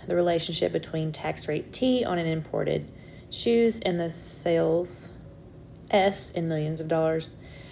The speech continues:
and it is given by this function right here. Find the tax rate T that maximizes revenue for the government.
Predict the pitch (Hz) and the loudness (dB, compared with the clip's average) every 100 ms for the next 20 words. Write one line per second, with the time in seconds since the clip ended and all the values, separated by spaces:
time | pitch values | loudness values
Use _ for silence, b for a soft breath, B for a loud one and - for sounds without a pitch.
0 | B 170 170 170 170 170 170 - - - | B 0 2 2 2 0 -4 -12 -18 -2
1 | 160 156 156 170 170 160 156 151 156 160 | 0 2 4 4 4 2 2 2 2 0
2 | - 156 151 - 147 - - - - - | -2 -4 -4 -6 -6 -6 -10 -14 -14 -16
3 | - - - - - - - - - B | -20 -18 -18 -20 -20 -20 -20 -20 -20 B
4 | B B B B B B 185 185 190 185 | B B B B B B 2 4 2 0
5 | 226 233 - 220 220 - 214 190 - 180 | -2 -2 0 -2 0 0 2 2 0 -4
6 | 180 180 196 - - 202 196 180 175 185 | -4 0 -2 -2 -4 0 0 0 2 2
7 | 175 170 165 160 175 165 160 | 2 0 0 6 8 8 2